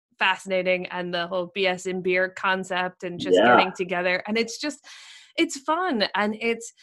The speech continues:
Speaker 1: you know, it's not one of those learning seminars, you know, it's really informal. People go in, they talk about ideas,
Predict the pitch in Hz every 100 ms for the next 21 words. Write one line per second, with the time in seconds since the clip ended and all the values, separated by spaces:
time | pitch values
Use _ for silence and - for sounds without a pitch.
0 | - _ _ _ _ - 254 247 240 226
1 | 233 254 285 285 285 277 262 254 240 185
2 | 202 214 220 220 214 220 208 208 202 196
3 | 196 185 196 202 196 214 220 240 254 262
4 | 220 208 202 214 226 214 185 233 233 233
5 | 202 196 196 220 220 208 185 175 220 220
6 | 226 220 220 226 196 214 214 214 202 196